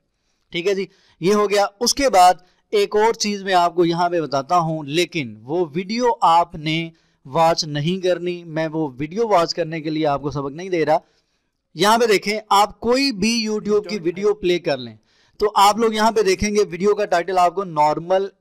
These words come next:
इस फॉन्ट में नज़र आता है, लेकिन YouTube पे एक वीडियो पड़ी है, just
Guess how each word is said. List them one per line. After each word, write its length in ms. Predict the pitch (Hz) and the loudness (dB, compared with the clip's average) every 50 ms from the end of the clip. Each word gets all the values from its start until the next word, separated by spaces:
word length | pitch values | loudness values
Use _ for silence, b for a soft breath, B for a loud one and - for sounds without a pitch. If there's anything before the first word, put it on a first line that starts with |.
| _ _ - | _ _ -6
इस 200 | 240 233 - - | -4 -2 -2 0
फॉन्ट 300 | - 190 175 170 170 156 | 2 2 2 2 0 -2
में 140 | 175 190 190 | -8 -8 -8
नज़र 320 | 175 160 147 135 151 165 - _ - | -6 -6 -4 -4 -4 -4 -4 _ -6
आता 280 | 143 135 - 151 135 131 | -6 -6 -4 -6 -6 -6
है, 160 | 123 107 - _ _ _ _ _ _ - | -6 -10 -16 _ _ _ _ _ _ -2
लेकिन 400 | 165 180 190 185 180 180 151 131 120 | 0 0 0 0 0 -2 -4 -4 -2
YouTube 480 | 135 190 233 247 202 247 247 240 196 226 | 0 0 0 0 0 -2 -2 -2 -2 0
पे 80 | 240 | -2
एक 100 | 226 202 | -2 -2
वीडियो 320 | 180 143 165 160 196 214 208 | -4 -6 -6 -2 -2 -2 -2
पड़ी 280 | 208 175 160 151 160 156 | -2 -2 -2 -2 -2 -2
है, 140 | 143 135 113 113 113 | -4 -4 -6 -8 -4
just 360 | - 185 214 214 - - - | 0 0 2 2 2 0 -2